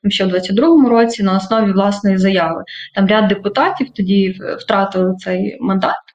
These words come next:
депутатський, цей, е, на основі власної заяви, коли вони написали, що от, ем, Олег Волошин, це Наталія Королевська, Юлія Льовочкіна, Андрій Аксьонов, е, Тетяна Плачкова та Юрій Солод.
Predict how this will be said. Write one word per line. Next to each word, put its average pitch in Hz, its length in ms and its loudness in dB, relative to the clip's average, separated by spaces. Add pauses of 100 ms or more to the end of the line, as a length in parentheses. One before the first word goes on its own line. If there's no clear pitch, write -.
депутатський, 254 520 -4
цей, 185 380 -2 (340)
е, 202 60 -2 (480)
на 202 140 2
основі 208 380 2
власної 185 460 -2
заяви, 170 440 -6
коли 175 160 -6
вони 170 160 -6
написали, 190 500 -2
що 185 160 -6
от, - 80 -6 (1000)
ем, 180 680 0
Олег 294 260 2 (120)
Волошин, 311 520 4
це 247 460 2
Наталія 240 540 2
Королевська, 247 920 0
Юлія 247 540 2
Льовочкіна, 233 600 0
Андрій 196 300 2
Аксьонов, 240 680 2
е, 185 720 -2
Тетяна 208 340 2
Плачкова 233 680 0
та 214 140 -2
Юрій 214 300 4
Солод. - 420 -4